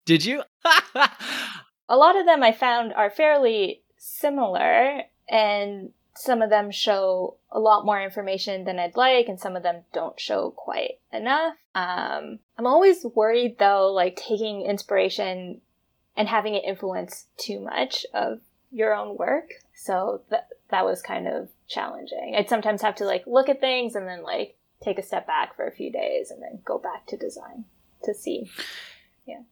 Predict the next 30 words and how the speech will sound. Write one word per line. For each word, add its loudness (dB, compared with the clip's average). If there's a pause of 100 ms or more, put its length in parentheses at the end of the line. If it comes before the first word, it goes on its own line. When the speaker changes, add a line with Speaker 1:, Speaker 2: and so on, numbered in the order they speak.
Speaker 1:
Yeah, 4
I 2
agree 2
with 0
that. -2
Like, -6
it -6
is -2
a -2
hard -2
balance. -2
Like, -10
you -8
have 2
to -10
get -4
inspiration -8
from -10 (160)
other -8
things. -12
You, -12 (160)
you -12
just -4
have 0
to, -14 (260)
right? -6
People -2
have -6
solved -4
problems. -4